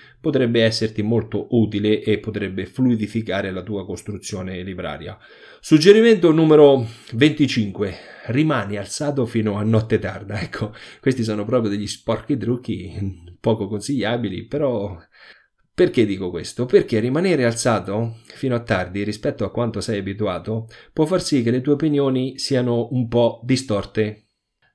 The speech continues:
La distorsione delle idee può aiutare la tua creatività e può eventualmente anche prevenire che tu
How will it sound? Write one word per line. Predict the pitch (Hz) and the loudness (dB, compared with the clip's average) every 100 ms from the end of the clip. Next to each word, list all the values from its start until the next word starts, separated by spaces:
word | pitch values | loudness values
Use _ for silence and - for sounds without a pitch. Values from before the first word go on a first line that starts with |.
| _ _ _ - | _ _ _ -2
La | 233 | 0
distorsione | 185 135 - 117 - 156 139 123 110 98 | 2 0 0 -2 0 2 2 2 0 -4
delle | 101 123 120 120 | -2 2 2 2
idee | 120 107 90 95 107 113 - | 2 0 -2 -4 -6 -6 -10
può | - 185 | -4 0
aiutare | 143 120 143 120 110 107 | 2 2 0 0 -2 -2
la | 131 | -2
tua | 135 147 | -2 -2
creatività | 147 143 156 160 113 90 82 _ _ _ | 0 0 0 -2 -2 -6 -10 _ _ _
e | 123 117 | -6 -4
può | - 175 107 87 _ | 2 2 2 -2 _
eventualmente | - 101 101 120 135 135 104 | -8 -6 -6 -4 -2 -2 -2
anche | 143 101 101 | -4 -4 -6
prevenire | - 143 143 170 139 120 143 156 - _ _ _ | 0 2 2 2 2 2 2 0 -6 _ _ _
che | 160 160 | -4 -4
tu | - 147 123 190 | 0 2 4 2